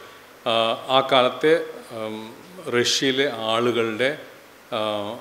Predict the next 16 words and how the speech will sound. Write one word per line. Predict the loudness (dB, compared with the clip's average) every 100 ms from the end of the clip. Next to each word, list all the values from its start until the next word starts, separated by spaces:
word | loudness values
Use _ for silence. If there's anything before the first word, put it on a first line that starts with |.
| -14
വിവരവിനിമയം | -8 -4 4 6 6 4 0 -2 -4 -4 -4
അല്ലെങ്കിൽ | -6 -6 -4 -4
അവരുടെ | -2 -2 -4
ജീവിത | -4 -6 -4 -4 -2
രീതിയെക്കുറിച്ചൊക്കെ | -2 -2 -2 -6 -6 -10 -10 -6 -2 -2 -4 -18 -20 -6
വളരെ | 0 4 4 4 2
ഗഹനമായി | 0 0 0 -2 -2 -2 -2 -2 -2
ഡോക്യുമെന്റ് | -4 0 2 2 2 0 0 -2
ചെയ്ത | -4 -4
ഒരു | -4 -6
പുസ്തകമാണ് | -10 -4 -4 -2 -6 -8 -10 -16 -12 -2
ഓർലാൻഡോ | 0 2 0 2
ഫിജസിൻ്റെ | -2 -4 -10 -10 -8 -4 -4 -4 -12 -18 -6
The | -2
Whisperers | -2 0 0 2 4 4 2 -2 -2 0 0 -2
എന്നാണ്. | -6 -14